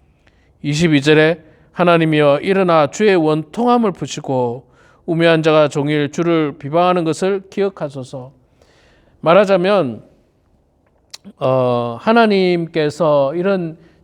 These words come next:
절망 가운데, 성전이 무너지는 절망 가운데서 계속해서 침묵하고 계시지만, 그러나 그럼에도 불구하고 나는 여전히 하나님만을 의지하고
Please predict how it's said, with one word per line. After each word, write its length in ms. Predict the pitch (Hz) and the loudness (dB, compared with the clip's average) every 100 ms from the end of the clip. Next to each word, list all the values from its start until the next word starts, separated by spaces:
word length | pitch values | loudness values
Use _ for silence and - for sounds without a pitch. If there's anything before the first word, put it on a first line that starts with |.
| _ | _
절망 680 | 175 185 196 196 190 190 | 2 2 2 0 0 -4
가운데, 600 | 156 139 151 160 151 127 120 | -2 0 0 0 0 -2 -2
성전이 500 | - 175 175 208 208 | -4 -2 2 2 2
무너지는 500 | 196 185 165 156 139 | 0 0 0 -2 -2
절망 380 | 156 165 170 | -2 2 0
가운데서 720 | 151 135 135 131 131 120 127 123 - _ _ | 2 2 2 -2 -6 -2 -4 -4 -14 _ _
계속해서 520 | 139 139 170 190 165 | -4 -2 -2 0 -2
침묵하고 600 | 156 220 208 175 165 151 | -4 -4 -4 0 -2 -2
계시지만, 800 | 135 123 123 156 143 135 120 120 - - _ | -4 -6 -6 -6 -2 0 0 -2 -12 -20 _
그러나 460 | - 170 175 160 143 | 0 2 4 4 2
그럼에도 500 | 196 226 240 208 185 | 0 2 2 0 -2
불구하고 920 | - 202 202 226 175 147 139 123 - _ _ _ | -4 -8 0 2 2 -2 -8 -8 -12 _ _ _
나는 500 | 156 170 165 147 127 135 | -6 -2 -2 -4 -8 -8
여전히 440 | 165 165 190 240 220 | -6 -4 -2 -2 -2
하나님만을 720 | 214 247 226 208 196 196 202 | -4 -4 -4 -4 -2 -2 -2
의지하고 800 | 156 135 160 147 135 127 123 | -2 -2 -2 -2 -4 -10 -12